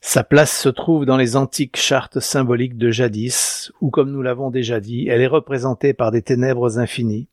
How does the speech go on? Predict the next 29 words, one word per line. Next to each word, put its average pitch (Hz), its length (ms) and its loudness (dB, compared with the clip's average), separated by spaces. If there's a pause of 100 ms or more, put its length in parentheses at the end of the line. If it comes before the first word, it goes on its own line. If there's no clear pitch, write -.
(440)
sur - 220 0
la 120 100 4
surface 139 480 0
desquelles 120 600 0
apparaît, 117 580 0 (100)
en 117 180 0
blanc, 113 340 -2 (260)
le 117 140 0
premier 131 440 0
point 127 240 0
central, 113 760 0 (580)
symbole 127 540 2
de 120 80 2
l'esprit 117 420 0
matière 127 460 0
contemporain 123 720 -2 (420)
et 135 120 -2
coéternel 123 760 0
faisant 127 360 2
son 131 200 0
apparition 135 640 2
dans 131 120 4
le 123 120 2
monde 135 280 2
phénoménal 117 920 0 (320)
avant 131 260 4
sa 127 160 -2
première 127 460 0
différenciation. 107 1000 -4